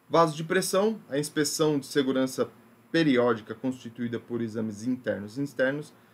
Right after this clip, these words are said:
deve obedecer os seguintes, os seguintes prazos máximos estabelecidos a seguir. Então, vaso de pressão também, a gente vai olhar lá na inspeção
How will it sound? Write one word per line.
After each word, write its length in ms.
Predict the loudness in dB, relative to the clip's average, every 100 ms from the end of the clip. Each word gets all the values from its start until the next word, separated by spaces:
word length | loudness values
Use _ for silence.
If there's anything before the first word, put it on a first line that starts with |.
| _ -2
deve 340 | 4 4 4
obedecer 440 | -2 -2 -4 -4 -6
os 80 | -6
seguintes, 520 | -8 -8 -10 -20 -20 _ _ _ -18
os 100 | -10
seguintes 580 | -8 -6 -6 -6 -10
prazos 800 | -8 0 2 2 -2 -10 -12 -16 -12
máximos 720 | -4 0 0 -2 -4 -6 -8 -14
estabelecidos 880 | -10 -4 -2 -2 -4 -6 -12 -12 -14 -8
a 120 | -6
seguir. 480 | -6 -6 -6 -6 -10 -12 _ _ _ _ _
Então, 260 | -2 -2 -2 -14 -20 -12
vaso 320 | 2 4 4 0
de 80 |
pressão 440 | -4 -4 -2 -2 -2
também, 480 | 0 0 2 0 -2
a 40 |
gente 260 | -8 -10 -6
vai 200 | -2 0
olhar 280 | 0 -2
lá 300 | -4 -4 -4
na 120 | -4 -4
inspeção 640 | -4 -4 -2 0 -2